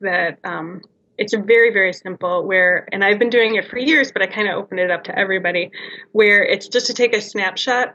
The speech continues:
of your work every day. So I have a hashtag that's just the hashtag today on my needles. And I'm encouraging everybody just to, whatever you're working on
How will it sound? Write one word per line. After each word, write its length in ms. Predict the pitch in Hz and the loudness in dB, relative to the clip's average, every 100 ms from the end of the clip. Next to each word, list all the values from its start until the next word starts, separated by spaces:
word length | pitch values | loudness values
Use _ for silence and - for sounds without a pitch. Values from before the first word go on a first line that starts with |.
| _ | _
of 200 | 214 202 | -4 -2
your 120 | 208 190 | -2 -2
work 320 | 185 214 - | -2 -2 -2
every 280 | 254 247 269 | -2 2 2
day. 280 | 269 294 311 - _ | 2 0 -6 -16 _
So 180 | - 233 | 0 2
I 60 | 220 | 2
have 260 | 226 208 | 0 -4
a 60 | 202 | -4
hashtag 680 | 190 196 - - 233 220 220 | -6 -6 -8 -6 -6 -6 -6
that's 420 | 196 190 175 - - - - | -4 -4 -4 -12 -20 -20 0
just 340 | 208 196 - - | 0 0 -8 -6
the 340 | 202 180 185 - - - _ _ | -4 -4 -6 -12 -20 -20 _ _
hashtag 680 | 226 208 - 220 208 190 - | -4 0 -2 0 -2 -2 -2
today 440 | 233 202 196 202 | 0 2 2 0
on 220 | - 196 | -2 -4
my 140 | 196 190 | -2 -4
needles. 520 | 185 190 233 277 - - - _ _ _ - | -4 -6 -6 -6 -8 -20 -20 _ _ _ -2
And 160 | 214 | 2
I'm 140 | 208 214 | 2 0
encouraging 420 | 208 254 233 - | 0 0 0 -2
everybody 500 | 220 233 208 196 202 | -4 -4 -4 -8 -8
just 260 | 196 196 | -10 -10
to, 120 | 233 - _ | -12 -14 _
whatever 380 | 226 214 220 226 | -10 -2 0 0
you're 160 | 254 262 | -2 0
working 320 | 262 254 220 | 0 -2 -4
on 300 | 196 233 | -6 -8